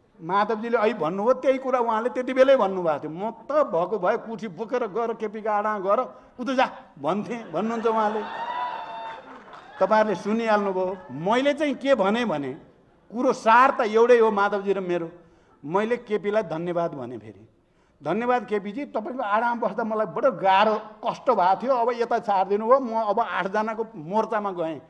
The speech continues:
मलाई बहुमत बनाइदिनु भएकोमा केपीजीलाई धन्यवाद भने मैले।" तपाईँहरू बुझ्नु होला, यो पनि एउटा अर्को ढङ्गको फेरि सङ्घर्षै हो।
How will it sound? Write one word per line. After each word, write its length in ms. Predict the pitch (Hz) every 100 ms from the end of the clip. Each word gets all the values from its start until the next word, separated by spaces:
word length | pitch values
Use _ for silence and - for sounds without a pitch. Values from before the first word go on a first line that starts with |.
| _ _ - - - - - - - - -
मलाई 300 | 175 247 269
बहुमत 440 | 214 233 247 262
बनाइदिनु 560 | 240 233 240 233 240 240
भएकोमा 420 | 190 190 214 233
केपीजीलाई 560 | 285 233 226 220 226 240
धन्यवाद 500 | 180 208 247 240 240 175
भने 200 | 196 220
मैले।" 260 | 208 190
तपाईँहरू 320 | 170 214 240
बुझ्नु 340 | 214 214 254 262
होला, 180 | 240 214
यो 180 | 233
पनि 200 | 233 254
एउटा 260 | 277 220 240
अर्को 340 | 240 226 233 247
ढङ्गको 380 | 175 208 196
फेरि 220 | 180 196 208
सङ्घर्षै 560 | 208 190 190 196
हो। 60 | 180